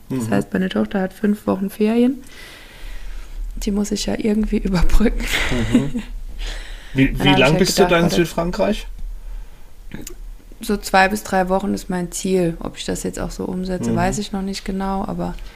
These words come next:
Speaker 1: würde ich super gerne einfach machen. Ich bin da sau gerne. Ich mag die Gegend total. Ist in der Nähe von Grenoble.
Speaker 2: Wär bestimmt,
Speaker 1: Meine
Speaker 2: wär bestimmt eine schöne Tour zum Fahren.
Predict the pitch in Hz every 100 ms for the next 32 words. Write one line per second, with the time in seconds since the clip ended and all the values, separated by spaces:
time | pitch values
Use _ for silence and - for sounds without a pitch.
0 | - - - - - - - - 202 202
1 | 190 - 190 196 185 185 175 190 180 175
2 | 170 170 180 175 - 185 185 180 180 175
3 | 175 175 180 175 - 185 175 - 190 185
4 | 185 180 - 180 180 175 180 180 - -
5 | - - - 196 180 185 185 190 185 -
6 | 190 190 196 196 190 - - - - -
7 | - - - - - - 110 - - 120
8 | 180 175 - - 113 110 - 131 120 127
9 | 117 131 131 117 - 160 156 139 117 -
10 | 98 90 92